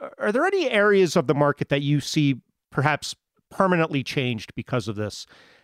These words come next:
You know, uh, and I'm thinking, obviously, it's gonna be a long time, I think, before the, say, the cruise ship business is, is back to where it was, uh, and, and travel and leisure, uh, across the board. Are there any sort of permanent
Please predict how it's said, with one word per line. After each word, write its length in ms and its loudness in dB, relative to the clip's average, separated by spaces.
You 140 0
know, 140 2
uh, 380 0
and 120 0
I'm 100 -2
thinking, 280 0
obviously, 600 2
it's 240 -2
gonna 180 0
be 100 2
a 60 4
long 340 2
time, 420 0
I 160 -2
think, 320 -4
before 380 0
the, 240 0
say, 200 -2
the 100 -2
cruise 300 0
ship 280 -2
business 420 -4
is, 260 -4
is 160 -6
back 340 -4
to 120 -6
where 240 2
it 80 -4
was, 540 -2
uh, 680 -4
and, 240 -6
and 300 -4
travel 420 2
and 120 0
leisure, 580 2
uh, 200 0
across 420 0
the 80 -2
board. 460 2
Are 100 0
there 120 0
any 160 0
sort 180 -2
of 160 -4
permanent 640 0